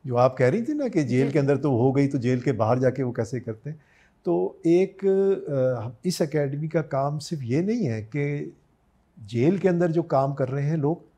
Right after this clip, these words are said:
Speaker 1: अ, और जेल के अंदर जो कैदी हैं, उनकी इसलाह,
Speaker 2: हम्म।
Speaker 1: बल्कि उन कैदियों की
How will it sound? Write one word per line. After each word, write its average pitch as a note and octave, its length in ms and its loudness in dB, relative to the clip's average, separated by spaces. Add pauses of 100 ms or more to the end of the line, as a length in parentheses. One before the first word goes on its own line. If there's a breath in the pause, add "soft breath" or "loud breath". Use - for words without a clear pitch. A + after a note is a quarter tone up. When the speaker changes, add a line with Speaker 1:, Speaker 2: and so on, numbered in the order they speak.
(100)
Speaker 1:
अ, - 140 -16 (220)
और A#2 200 -4
जेल B2 320 0
के E3 120 0
अंदर D#3 200 0
जो C#3+ 160 -4
कैदी B2+ 360 -4
हैं, F#3+ 60 -2
उनकी F#3+ 380 -2
इसलाह, - 580 -10
Speaker 2:
हम्म। G3+ 160 -16 (360 soft breath)
Speaker 1:
बल्कि D3+ 300 2
उन G#3+ 240 -2
कैदियों E3+ 540 2
की G3 720 -6